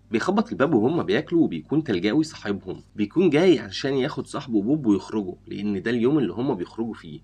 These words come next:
بيقعدوا في العربيه وكانوا بيسمعوا اللاسلكي بتاع الشرطه، بيسمعوا فيه ان في مبنى بيتحرق جنبهم، بيقرروا ان هم يروحوا ينقذوا الناس. واول ما بيتحركوا بالعربيه بيبان لنا ان في واحده قاعده في عربيه تانية بتراقبهم. بيوصلوا لمكان الحريق وبينجحوا ان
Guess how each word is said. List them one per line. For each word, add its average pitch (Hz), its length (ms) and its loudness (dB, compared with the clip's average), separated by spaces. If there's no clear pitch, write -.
بيقعدوا 123 300 2
في 165 60 -4
العربيه 110 460 -2
وكانوا 151 280 -2
بيسمعوا 120 480 -4
اللاسلكي 120 460 -6
بتاع 120 200 -4
الشرطه، - 640 -8
بيسمعوا 135 380 0
فيه 180 260 -4
ان 104 180 -4
في 147 180 -4
مبنى 123 260 -2
بيتحرق 107 440 -4
جنبهم، 87 500 -8
بيقرروا 110 400 -6
ان 110 120 -2
هم 127 220 -2
يروحوا 107 340 -2
ينقذوا 123 320 -6
الناس. 80 560 -10
واول 131 260 0
ما 127 80 0
بيتحركوا 107 500 -6
بالعربيه 95 560 -2
بيبان 90 300 -4
لنا 139 360 -6
ان 82 200 -10
في 151 200 -8
واحده 117 340 -8
قاعده 127 240 -4
في - 100 -18
عربيه 113 280 -6
تانية 160 280 -6
بتراقبهم. - 600 -12
بيوصلوا 120 380 2
لمكان 147 260 2
الحريق 143 440 -2
وبينجحوا 98 520 -2
ان 92 100 -2